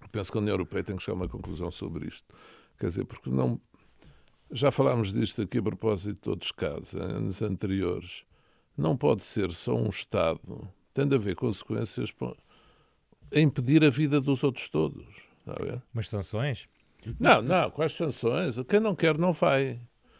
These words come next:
Speaker 1: Está a ver?
Speaker 2: Ficar de fora.
Speaker 1: Ficar de fora. Tem que se estabelecer um processo
Speaker 2: Opt-out, não é?
Speaker 1: negocial, sim, pelos qual possa,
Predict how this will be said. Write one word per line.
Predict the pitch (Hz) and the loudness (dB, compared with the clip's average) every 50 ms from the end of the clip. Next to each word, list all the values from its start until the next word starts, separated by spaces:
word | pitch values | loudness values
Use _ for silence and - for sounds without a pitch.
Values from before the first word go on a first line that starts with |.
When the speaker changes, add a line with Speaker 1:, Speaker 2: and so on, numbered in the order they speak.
| _ _ _ | _ _ _
Speaker 1:
Está | - 113 | -4 -2
a | 107 | -2
ver? | 98 92 82 82 | -2 -2 -4 -6
Speaker 2:
Ficar | - - - 123 101 | -4 0 0 0 0
de | - | 0
fora. | - - 92 73 71 67 - - _ - | 0 0 0 0 -2 -4 -10 -16 _ -10
Speaker 1:
Ficar | - - 165 - - 165 160 | -4 -4 0 2 4 4 2
de | 139 - | 2 0
fora. | - 165 151 147 143 143 139 - | 2 6 6 6 6 6 2 0
Tem | - 160 160 | 0 0 0
que | 151 - | 0 0
se | - | 0
estabelecer | - 120 127 123 123 117 - - - 120 101 101 | 0 0 2 2 0 -2 -2 0 2 2 2 2
um | 113 127 123 | 2 0 -2
processo | 113 - - - - - 143 131 117 120 | -2 -6 -8 -10 -2 2 4 4 6 4
Speaker 2:
Opt-out, | 127 - - - 131 123 117 127 113 - - - | 4 2 0 -2 0 2 4 4 2 0 -2 -6
não | 98 92 | -4 -4
é? | 95 110 | -2 -2
Speaker 1:
negocial, | 131 151 156 139 147 139 - - - 127 123 113 107 107 113 - - | 0 0 2 4 4 2 2 2 4 6 8 8 8 6 6 2 -2
sim, | - - - - 277 294 311 339 330 330 285 | -10 -10 -6 -4 -2 -2 -2 -2 -4 -6 -4
pelos | - 208 190 170 156 135 - | 0 2 4 4 4 4 4
qual | - - 147 147 123 | 4 4 4 4 4
possa, | - 143 147 139 - - 139 135 - 110 | 4 4 4 4 4 4 4 4 4 2